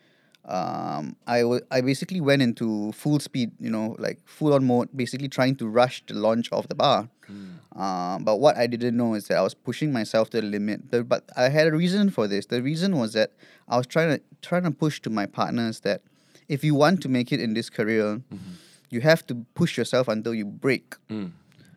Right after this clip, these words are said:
Speaker 1: Um, in any business, I think,
Speaker 2: Yeah,
Speaker 1: right?
Speaker 2: I think, I
Speaker 1: Any
Speaker 2: think that's the
Speaker 1: business.
Speaker 2: common, uh,
Speaker 1: Yeah, you
Speaker 2: un-,
Speaker 1: know.
Speaker 2: understanding of it.
Speaker 1: Yeah, so, but however, I tried so hard to prove that point that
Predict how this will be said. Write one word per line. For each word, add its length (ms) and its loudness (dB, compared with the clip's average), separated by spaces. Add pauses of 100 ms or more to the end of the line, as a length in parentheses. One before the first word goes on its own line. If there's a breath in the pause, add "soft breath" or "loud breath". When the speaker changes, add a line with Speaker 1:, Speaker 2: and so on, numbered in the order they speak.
(200)
Speaker 1:
Um, 320 -2 (100)
in 80 2
any 180 6
business, 420 0
I 100 -2
think, 100 -8
Speaker 2:
Yeah, 140 -4
Speaker 1:
right? 40 -4
Speaker 2:
I 120 2
think, 120 -2
I 40 0
Speaker 1:
Any 60 2
Speaker 2:
think 100 2
that's 160 0
the 80 -2
Speaker 1:
business. 60 -8 (100)
Speaker 2:
common, 320 -4
uh, 100 -6
Speaker 1:
Yeah, 220 6
you 60 2
Speaker 2:
un-, 100 0
Speaker 1:
know. 240 -4 (220)
Speaker 2:
understanding 420 -2
of 100 -4
it. 160 -8
Speaker 1:
Yeah, 460 4
so, 360 2
but 360 2 (180)
however, 640 4 (1200 soft breath)
I 260 4
tried 340 2
so 160 2
hard 240 2
to 60 -6
prove 320 0
that 180 -4
point 360 2
that 120 -6